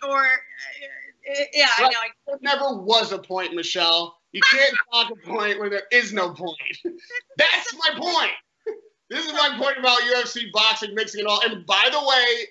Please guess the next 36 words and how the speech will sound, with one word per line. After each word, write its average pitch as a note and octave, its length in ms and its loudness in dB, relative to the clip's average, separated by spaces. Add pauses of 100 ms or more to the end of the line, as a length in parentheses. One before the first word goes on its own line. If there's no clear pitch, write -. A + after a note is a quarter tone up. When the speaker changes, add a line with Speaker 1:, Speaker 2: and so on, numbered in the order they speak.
Speaker 2:
uh, G3+ 500 2 (480)
Cage A3 360 2
fans, G#3+ 420 2 (380)
U G#3+ 140 -2
F G#3+ 140 -2
C G#3+ 220 -6
guys, G3 500 2 (560)
I G3 180 2
also D4+ 360 2
couldn't C#4+ 260 -8
name C4 220 -2
a A3 80 -4
single C4 640 -4
boxer, A3+ 600 0 (120)
not G#3+ 360 -2
one C#4 460 2
name C4 280 2
that A#3+ 120 2
I A3+ 220 4
know, D#3+ 420 -2 (300)
who B3 160 -6
could G#3+ 260 -4
win G#3 540 4 (380)
a G3+ 100 2
U B3 240 0
F B3+ 180 2
C A#3+ 300 -4
cage A3 480 0
fight, G3 400 2
M A3+ 160 0
M A3+ 160 0
A G#3+ 160 4
style, F3 640 0
against C#4 300 0
Conor D#4 360 0
McGregor. D#4+ 480 -4